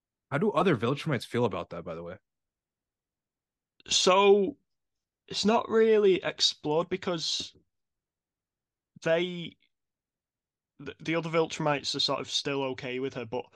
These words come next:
Speaker 2: a lot of the other, other Viltrumites do end up getting in relationships with humans.
Speaker 1: Hmm.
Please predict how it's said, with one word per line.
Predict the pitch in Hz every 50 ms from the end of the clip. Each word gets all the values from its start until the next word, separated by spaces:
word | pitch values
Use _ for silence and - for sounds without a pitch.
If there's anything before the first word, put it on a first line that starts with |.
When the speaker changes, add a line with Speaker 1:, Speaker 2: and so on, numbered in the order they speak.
| - - - _
Speaker 2:
a | -
lot | 143 143
of | 139 135
the | 139 135
other, | 127 123 127 127 127 131 - 139
other | 131 131 120
Viltrumites | 123 123 - - - 135 117 120 - - -
do | 123 120 123 123
end | 127 127 123
up | 127 - -
getting | 127 120 - 127
in | 127 123
relationships | 131 127 123 120 123 - - 123 - - - - -
with | 139 131 113 - - -
humans. | - - 131 123 127 135 127 131 131 131 - - _ _ _ _ _ _ _ _ _ _ _ _ _ _ _ _ _ _
Speaker 1:
Hmm. | 107 104 98 113